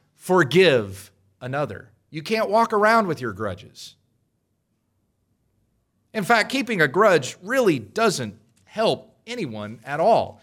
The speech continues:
You've probably heard it said about a grudge, "You're not hurting anyone but yourself."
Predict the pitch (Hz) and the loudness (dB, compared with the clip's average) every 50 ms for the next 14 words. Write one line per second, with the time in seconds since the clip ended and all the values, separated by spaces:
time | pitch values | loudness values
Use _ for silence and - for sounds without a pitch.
0 | _ _ - 175 208 185 - 240 262 302 302 285 240 202 185 165 180 214 208 185 | _ _ -4 -2 -2 0 2 4 4 4 4 4 4 4 4 4 4 4 4 4
1 | 160 143 - - 226 220 185 156 135 127 139 165 180 175 156 131 123 160 175 170 | 2 0 0 2 2 4 4 4 4 2 2 2 4 4 2 2 2 2 4 4
2 | 151 131 113 113 165 202 226 220 214 185 165 190 196 185 180 165 165 165 170 175 | 4 2 2 -2 -2 2 2 2 2 2 0 -2 -2 -2 -2 -2 -2 -4 -4 -4
3 | 165 156 156 147 139 131 143 147 127 131 127 110 - - 131 107 90 - - - | -4 -4 -4 -4 -4 -2 -4 -4 -4 -4 -8 -8 -6 -4 -4 -4 -4 -6 -12 -20
4 | - | -20